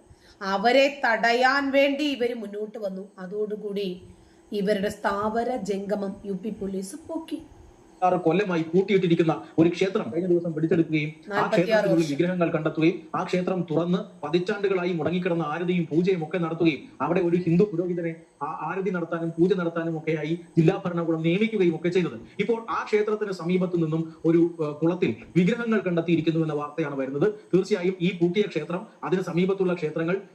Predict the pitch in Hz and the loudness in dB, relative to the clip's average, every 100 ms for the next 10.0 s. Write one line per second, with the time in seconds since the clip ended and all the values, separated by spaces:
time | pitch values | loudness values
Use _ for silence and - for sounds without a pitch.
0 | 160 220 220 180 180 185 185 180 165 - | 0 0 0 -4 -4 -2 0 0 0 0
1 | 190 147 170 175 170 180 - - 143 143 | 0 2 0 0 0 -2 -4 -8 -6 -2
2 | 151 202 214 175 156 147 170 190 - - | 0 0 0 -2 -4 -2 -2 -2 -8 -4
3 | 143 147 165 190 175 - 156 175 196 190 | -2 0 0 2 0 -4 -2 0 2 2
4 | 160 180 180 156 175 190 180 165 160 185 | 0 0 -2 0 2 2 0 0 2 0
5 | - - 160 165 160 156 160 202 214 180 | -2 -4 0 2 2 0 2 2 0 -2
6 | 156 139 113 160 156 185 190 190 180 165 | -2 -2 -2 -2 0 0 0 -2 0 2
7 | 170 156 143 175 185 175 160 170 165 - | 2 0 0 0 0 0 0 0 -2 -10
8 | - 170 208 175 180 160 156 160 165 175 | -4 -2 -2 0 0 0 0 0 2 0
9 | 170 165 180 180 165 156 160 165 156 | 0 0 0 -2 -4 -4 -2 -2 -2